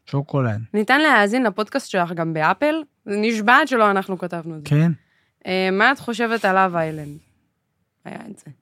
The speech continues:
Speaker 2: מה, מלא שאלות על לאב איילנד, מלא אנשים רואים את זה? מה הבעיה?
Speaker 1: מסתבר.
Speaker 2: אמ,
Speaker 1: הם רוצים שאני אתחיל לראות, אומרים לי שזה טוב לממים, אבל זה איזה חמישים פרקים.
Speaker 2: <laughs>
Speaker 1: מי יישב לראות את זה? יש לי חיים.
Speaker 2: יעד שלא תטוסי אליו לעולם.
Speaker 1: הונגריה.
Speaker 2: טופ חמש פירות אהובים.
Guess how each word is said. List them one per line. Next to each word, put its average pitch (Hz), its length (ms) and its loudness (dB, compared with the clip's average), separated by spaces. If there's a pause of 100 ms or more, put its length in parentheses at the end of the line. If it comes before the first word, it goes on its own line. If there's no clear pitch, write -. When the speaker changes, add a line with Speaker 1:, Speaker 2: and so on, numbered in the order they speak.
(140)
Speaker 2:
מה, 220 120 -6
מלא 185 260 -4
שאלות 330 340 -8
על 254 100 -4
לאב 254 200 -2
איילנד, 170 300 -6
מלא 165 180 -8
אנשים 240 240 -10
רואים 196 240 -8
את 294 80 -12
זה? 339 80 -12
מה 240 120 -8
הבעיה? 156 140 2
Speaker 1:
מסתבר. 156 540 0 (560)
Speaker 2:
אמ, 196 440 -2
Speaker 1:
הם 160 80 4
רוצים 170 280 6
שאני 220 220 4
אתחיל 196 180 2
לראות, 185 200 2
אומרים 165 220 -4
לי 196 60 -2
שזה 165 260 -8
טוב 170 160 -2
לממים, 156 340 -2
אבל 127 180 -8
זה 135 100 -8
איזה 139 220 -4
חמישים 156 460 -2
פרקים. 156 460 -6 (280)
Speaker 2:
<laughs> - 280 -16
Speaker 1:
מי 151 60 -2
יישב 175 280 2
לראות 135 260 -2
את 127 100 -8
זה? 131 80 -6
יש 147 120 -8
לי 165 80 0
חיים. 139 380 -2
Speaker 2:
יעד 254 360 0
שלא 233 200 0
תטוסי 220 480 -4
אליו 190 200 0
לעולם. 185 440 0 (880)
Speaker 1:
הונגריה. 135 600 0 (160)
Speaker 2:
טופ 262 180 0
חמש 233 300 0
פירות 202 320 -2
אהובים. 170 440 -4